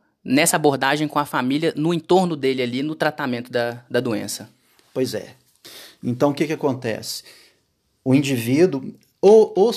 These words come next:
Speaker 2: mesmo o sujeito, mesmo se ele não fez nenhum tratamento, se ele não tá vindo de internação, ele já veio de uma, não interessa isso, tá?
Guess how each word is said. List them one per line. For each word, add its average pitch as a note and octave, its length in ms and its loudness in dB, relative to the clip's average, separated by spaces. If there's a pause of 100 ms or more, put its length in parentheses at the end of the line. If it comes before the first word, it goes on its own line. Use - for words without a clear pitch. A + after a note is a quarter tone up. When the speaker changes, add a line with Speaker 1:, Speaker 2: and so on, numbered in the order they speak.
Speaker 2:
mesmo A3 440 0
o F#3 120 -6
sujeito, F3 420 0
mesmo A#3 300 2
se - 160 0
ele F#3+ 80 4
não G3 160 2
fez D3+ 280 0
nenhum F#3+ 360 6
tratamento, C3+ 640 0
se - 80 -4
ele C3+ 80 0
não E3+ 140 2
tá G3 120 0
vindo C3+ 180 -2
de C3+ 40 0
internação, C3 640 0
ele E3+ 220 4
já C#3+ 200 2
veio D#3 260 0
de B2+ 140 -4
uma, C#3+ 360 2
não E3+ 120 2
interessa C#3+ 640 2
isso, B2+ 400 -4
tá? D#3 300 -4